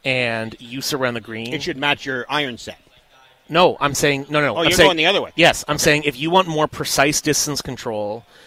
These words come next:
Speaker 1: and you want the ability to control the spin and you wanna be able to play different shots around the green, you're probably gonna match that gap wedge to your
Speaker 2: Got it.
Speaker 1: wedges.
Speaker 2: Yeah, dead on.
Speaker 1: But you have to understand that that's might come at a cost to the distance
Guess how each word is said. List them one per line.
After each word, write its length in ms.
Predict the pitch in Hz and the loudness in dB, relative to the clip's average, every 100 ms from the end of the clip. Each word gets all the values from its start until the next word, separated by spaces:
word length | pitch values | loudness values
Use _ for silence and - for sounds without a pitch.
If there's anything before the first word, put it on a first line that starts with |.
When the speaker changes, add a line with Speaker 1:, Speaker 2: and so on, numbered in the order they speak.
| _ 139 | _ -4
Speaker 1:
and 160 | 143 | -4
you 100 | 139 | -4
want 240 | 135 135 135 | -2 -2 0
the 80 | 135 | -4
ability 320 | 123 147 160 | 0 0 0
to 40 | 151 | -4
control 240 | 151 151 | -4 -4
the 60 | 139 | -4
spin 400 | - 123 110 120 | -6 -6 -6 -6
and 80 | 123 | -6
you 60 | |
wanna 180 | 127 139 | -4 -2
be 80 | 143 | -2
able 120 | 135 | -4
to 40 | |
play 260 | 120 - 135 | -6 -4 -4
different 280 | 127 131 127 | -4 -8 -2
shots 200 | 123 - | -4 -4
around 120 | 117 | -8
the 60 | 107 | -8
green, 540 | 156 202 139 120 120 - - - | -4 -2 0 -4 -8 -16 -16 -12
you're 100 | 127 | -4
probably 320 | 160 165 180 | 2 2 4
gonna 160 | 160 | 0
match 340 | 143 127 131 - | 0 2 0 0
that 220 | 127 110 | -4 0
gap 260 | 131 127 131 | 0 0 0
wedge 320 | 123 - - | -6 -8 -14
to 220 | - 139 | -10 -8
your 500 | 127 123 117 110 107 _ _ | -6 -4 -2 -2 -6 _ _
Speaker 2:
Got 160 | - 117 | -2 4
it. 40 | |
Speaker 1:
wedges. 380 | 160 - 123 117 | 4 4 0 -2
Speaker 2:
Yeah, 60 | 156 - _ | -2 -6 _
dead 140 | 123 117 | -8 -6
on. 140 | 95 _ _ _ - - - - | -8 _ _ _ -20 -18 -10 -6
Speaker 1:
But 120 | - | 0
you 60 | 151 | 4
have 120 | 160 | 4
to 100 | 160 | 4
understand 460 | 143 127 156 143 | 0 0 0 0
that 60 | 123 | 0
that's 160 | - - _ | -4 -6 _
might 360 | 151 139 139 147 | -6 0 2 0
come 200 | - 139 | -2 0
at 120 | 127 | 2
a 100 | 120 | 0
cost 580 | - - 123 120 - - | -2 2 2 2 -2 -8
to 100 | 131 | -12
the 80 | 107 | -10
distance 380 | 117 - 113 | -8 -8 -8